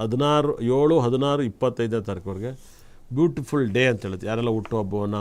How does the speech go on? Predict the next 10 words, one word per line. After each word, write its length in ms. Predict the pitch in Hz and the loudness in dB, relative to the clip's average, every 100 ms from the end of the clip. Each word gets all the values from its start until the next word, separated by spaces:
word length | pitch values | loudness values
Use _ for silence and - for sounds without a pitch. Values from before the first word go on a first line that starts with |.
| 101 | -4
ಹುಟ್ಟಿರ್ತೀರೋ 500 | 95 - 110 - 104 | -4 -4 -4 -4 -4
ಯಾವ 180 | 101 98 | -2 -4
ತಿಂಗಳಲ್ಲೋ, 400 | 95 101 98 104 98 107 | -4 -4 -4 -4 -4 -2
ಏಳು, 120 | 117 | -2
ಹದಿನಾರು, 300 | 95 101 104 95 | -2 -4 -6 -8
ಇಪ್ಪತ್ತೈದು 380 | 95 92 95 123 - - - - | -10 -10 -10 -12 -14 -20 -20 -12
ನೀವು 160 | 131 117 | -8 -4
ಸಕಲ 260 | 123 139 151 | -2 2 2
ಸಂಪತ್ತು 420 | 123 127 135 113 | 0 -2 -4 -2
ಐಶ್ವರ್ಯನ 440 | 113 113 113 107 | -4 -2 -4 -4